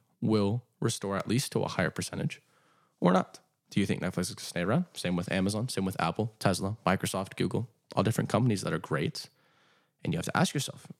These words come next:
are they gonna stick around or not? Are they gonna go back up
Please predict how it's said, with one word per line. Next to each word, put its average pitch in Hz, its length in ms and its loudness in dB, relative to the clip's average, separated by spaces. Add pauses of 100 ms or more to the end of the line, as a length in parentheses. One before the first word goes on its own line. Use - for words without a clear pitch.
are 82 120 0
they 85 80 -2
gonna 87 160 0
stick - 240 -6
around 117 320 4 (200)
or 98 120 4
not? - 320 2 (540)
Are 104 100 4
they 90 80 2
gonna 87 140 2
go 87 100 0
back - 180 0
up - 220 -2